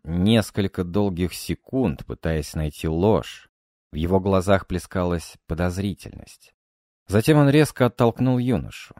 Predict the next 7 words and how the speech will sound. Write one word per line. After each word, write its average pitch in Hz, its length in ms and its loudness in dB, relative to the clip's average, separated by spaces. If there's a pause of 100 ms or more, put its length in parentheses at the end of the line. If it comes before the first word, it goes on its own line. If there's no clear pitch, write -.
(760)
«Врешь 98 680 6
ты 98 300 4
или 98 120 4
просто 98 600 2
глуп, 95 500 2 (320)
не 82 260 0
знаю. 98 720 2